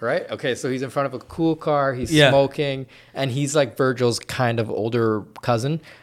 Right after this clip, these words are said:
Speaker 1: Um, and he, he, he's their, kind of their, little bit of their way into petty crime, right?
Speaker 2: Um, I b-, wasn't it, uh, Ben's cousin? Sorry if, uh, if we're correct, 'cause I believe you just said Virgil's cousin.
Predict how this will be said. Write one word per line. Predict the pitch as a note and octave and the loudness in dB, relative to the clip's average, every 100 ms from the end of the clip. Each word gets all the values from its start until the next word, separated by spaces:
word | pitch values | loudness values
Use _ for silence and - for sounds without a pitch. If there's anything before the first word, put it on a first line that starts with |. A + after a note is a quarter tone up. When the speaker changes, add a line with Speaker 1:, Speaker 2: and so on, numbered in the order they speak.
| - | -14
Speaker 1:
Um, | - G#2 G2+ G2 G2+ | -2 0 0 -2 -8
and | - G#2+ | -6 -6
he, | G#2 G#2+ G2+ G2+ | -4 -6 -6 -10
he, | G#2+ G#2+ G2 G2 - - | -10 -8 -8 -10 -16 -14
he's | - G#3 E3+ | -4 -2 6
their, | D#3+ C3 A#2 | 8 8 4
kind | - D#3 | 2 4
of | C3 | 6
their, | A#2 A2 | 8 8
little | A2 A#2+ C3+ | 8 6 6
bit | A#2+ | 6
of | A2+ | 6
their | A2 | 4
way | G2+ G#2 G2+ | 6 4 4
into | - G2+ G2 | -2 -6 -6
petty | - G#2+ F#2+ | -6 -6 -6
crime, | - F2+ E2 F2 _ _ | -6 -8 -8 -14 _ _
right? | - G#2 | 0 4
Speaker 2:
Um, | D3+ F#3 F#3+ F3+ - | 6 6 2 -4 -4
I | D#3+ | -4
b-, | E3+ D3 | -2 -4
wasn't | D#3 G#3 A3 B3 | 0 0 0 -2
it, | A#3 - | -2 2
uh, | F#3 D3 C3+ A#2 | 2 4 2 2
Ben's | D3 G#3 G#3+ - | 2 2 -2 -4
cousin? | C#3+ A#2 A2+ | -6 -6 -8
Sorry | A2 C3 B2 | -8 -6 -6
if, | A2 | -6
uh, | B2 | -8
if | B2 A#2+ | -10 -10
we're | C3 | -12
correct, | A#2+ B2 A#2 | -10 -8 -8
'cause | B2 | -8
I | |
believe | A#2+ C#3+ C3 | -6 -4 -4
you | |
just | B2 A#2+ | -6 -8
said | B2 | -8
Virgil's | A2+ C3 C3 A#2 A2 | -8 -10 -10 -14 -20
cousin. | - A2+ | -20 -20